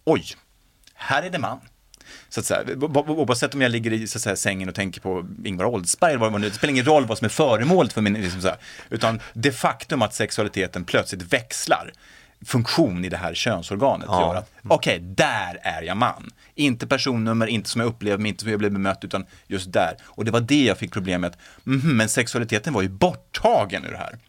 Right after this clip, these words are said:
Speaker 2: Mm.
Speaker 1: Och det var då jag inte kunde definiera mig själv som man längre. Men, ja, det är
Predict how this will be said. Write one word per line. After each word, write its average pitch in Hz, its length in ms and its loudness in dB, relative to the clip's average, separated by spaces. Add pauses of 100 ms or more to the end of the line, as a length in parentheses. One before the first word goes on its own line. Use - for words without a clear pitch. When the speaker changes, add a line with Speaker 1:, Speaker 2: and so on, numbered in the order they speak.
Speaker 2:
Mm. 90 300 -2 (240)
Speaker 1:
Och 139 60 -2
det 123 80 2
var 117 100 0
då 139 300 4
jag 98 100 4
inte 104 220 -2
kunde 87 180 -4
definiera 120 440 0
mig 101 100 -2
själv 76 160 0
som 85 160 -10
man 82 180 -4
längre. - 260 -6 (420)
Men, 98 400 0 (800)
ja, - 180 2 (240)
det - 160 -2
är - 40 4